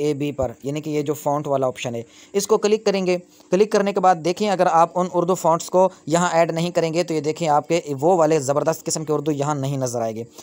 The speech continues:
तो आपने क्या करना है, आपने simply से जाना है My Fonts पर और मैंने यहाँ ऐड करके रखे हैं। ऐड करने का तरीका यह है कि आपने इस ऑप्शन पर क्लिक कर देना है। क्लिक करने के बाद आपने जहाँ पर डाउनलोड करके रखे हैं,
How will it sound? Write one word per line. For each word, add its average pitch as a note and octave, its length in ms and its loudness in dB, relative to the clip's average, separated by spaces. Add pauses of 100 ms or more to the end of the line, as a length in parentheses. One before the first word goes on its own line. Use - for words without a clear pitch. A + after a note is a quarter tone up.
(220)
तो D#3+ 60 4
आपने F#3+ 260 2
क्या G#3 180 2
करना F#3+ 260 0
है, E3 220 0 (380)
आपने F3+ 380 2
simply F#3 400 -2
से F3 180 -2
जाना D3+ 260 2
है E3+ 140 2
My C#3 260 2
Fonts F3 320 0
पर E3+ 280 0 (300)
और E3 120 2
मैंने D#3+ 240 0
यहाँ E3+ 240 2
ऐड D#3+ 180 2
करके D3+ 240 -2
रखे C#3 200 -4
हैं। C#3+ 60 0
ऐड F3+ 120 4
करने G3+ 220 0
का G3 100 0
तरीका F#3 260 0
यह E3+ 140 2
है E3+ 80 2
कि E3 100 0
आपने D#3+ 260 0
इस E3+ 140 -6
ऑप्शन E3 260 -2
पर D#3 140 -2
क्लिक C#3 240 -4
कर D3+ 120 0
देना E3 180 0
है। C#3+ 140 -2 (320)
क्लिक A3 240 0
करने F3+ 220 2
के F3+ 100 -2
बाद E3+ 200 4
आपने D#3 260 2
जहाँ D3+ 180 0
पर D#3 160 2
डाउनलोड D3+ 400 2
करके C#3+ 240 -2
रखे C#3 200 -2
हैं, C#3 180 -4